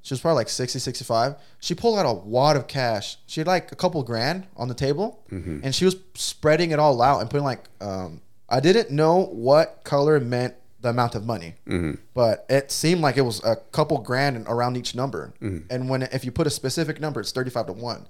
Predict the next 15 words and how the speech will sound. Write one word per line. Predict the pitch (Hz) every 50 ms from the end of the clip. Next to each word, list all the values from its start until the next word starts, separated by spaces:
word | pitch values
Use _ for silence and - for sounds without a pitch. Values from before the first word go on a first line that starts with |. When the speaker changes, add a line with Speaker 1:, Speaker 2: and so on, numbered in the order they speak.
| - -
Speaker 2:
Mm-hmm. | - 101 92 87 73 -
Speaker 1:
So | - 131 117
I | 101 110 123
saw | - - 147 143 143 143 143 139 131 - -
a | 110
couple | - - 139 127 131
chips. | 123 - 143 120 -
I'm | 113
like, | 107 101 - - - -
"I | - 117
think | - - 160 185
that's | 190 110 -
a | - -
thousand | - - 80 85 80 76
dollars." | 78 95 117 98 - - - - -